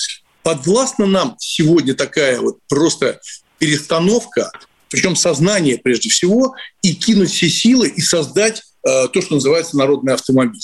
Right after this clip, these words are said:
да, то есть я не говорю про лакшери, у нас Аурус сделали, это отдельный разговор, большой разговор про эту машину, но я говорю про, э, народный автомобиль, доступный автомобиль, не стыдный,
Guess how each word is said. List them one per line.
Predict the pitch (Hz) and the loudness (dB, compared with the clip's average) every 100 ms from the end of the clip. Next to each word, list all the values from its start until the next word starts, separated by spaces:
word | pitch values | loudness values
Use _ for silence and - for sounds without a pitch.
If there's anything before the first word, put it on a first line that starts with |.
| - | -2
да, | 139 | 0
то | 123 | 0
есть | 110 | 0
я | |
не | 123 | 2
говорю | 123 165 147 | 4 2 2
про | - 110 101 - - | 0 -2 -2 -4 0
лакшери, | 165 - - 110 101 - | 0 0 -2 -2 -2 0
у | |
нас | 143 120 - | 0 0 0
Аурус | 143 113 107 - | 0 0 -4 -4
сделали, | 196 240 170 107 | 0 0 0 -4
это | 110 127 | -4 -4
отдельный | 127 123 104 | 0 -2 -2
разговор, | 101 - 139 220 254 - - - | -4 -2 2 2 0 -2 -8 -4
большой | 127 120 - 226 | -2 0 0 2
разговор | 175 131 139 117 | 2 0 0 0
про | 120 | -2
эту | 113 120 | 0 0
машину, | 120 117 127 113 104 - - | 0 0 0 0 0 -4 0
но | 139 147 151 | 2 4 4
я | 131 160 | 2 0
говорю | 165 151 147 151 156 | 0 0 2 2 0
про, | - 131 139 139 131 - - - - | 0 0 2 2 0 -6 -14 -14 -4
э, | 139 131 127 123 | 0 2 2 0
народный | 135 165 160 131 | 0 0 0 -2
автомобиль, | 123 - 139 139 185 139 | -6 -2 -2 0 -2 -4
доступный | 139 - 226 - 147 | -6 -2 -2 0 0
автомобиль, | 113 - 127 123 127 190 190 - - | 0 0 0 0 0 0 0 -6 -6
не | 143 143 | 0 0
стыдный, | - - 185 190 151 120 - | 0 -2 0 2 2 0 -2